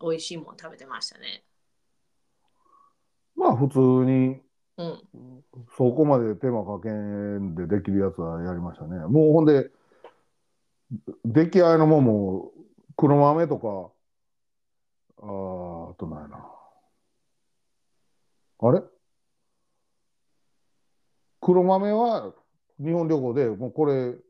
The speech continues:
Speaker 2: また黒豆の本場行ったから、
Speaker 1: あー、いいね。
Speaker 2: 買っといたらええわ、思って。ほな、
Speaker 1: うん。
Speaker 2: やっぱり自分で炊くより全然うまかったわ。
Speaker 1: <laughs> え、そうなん？
Speaker 2: うん。
Speaker 1: 料理人が、そうか。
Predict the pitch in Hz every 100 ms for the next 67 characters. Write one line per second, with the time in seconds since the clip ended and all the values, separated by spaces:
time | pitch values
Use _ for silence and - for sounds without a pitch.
0 | _ 139 139 117 - 139 139 143 147 139
1 | 165 143 143 139 135 98 95 107 - _
2 | _ _ _ 180 202 202 196 185 180 180
3 | 175 180 185 185 190 _ _ _ _ _
4 | _ _ - 143 - _ _ _ 147 131
5 | 113 104 113 110 90 92 90 87 78 69
6 | _ _ - 208 131 127 165 120 120 139
7 | 143 185 175 107 147 131 131 139 101 -
8 | 78 - _ _ _ _ _ _ _ -
9 | - 247 - 262 311 240 254 302 440 -
10 | 190 180 190 _ _ - - 113 107 101
11 | 90 69 - _ _ - 262 262 262 240
12 | 220 196 165 - _ - 226 214 202 -
13 | -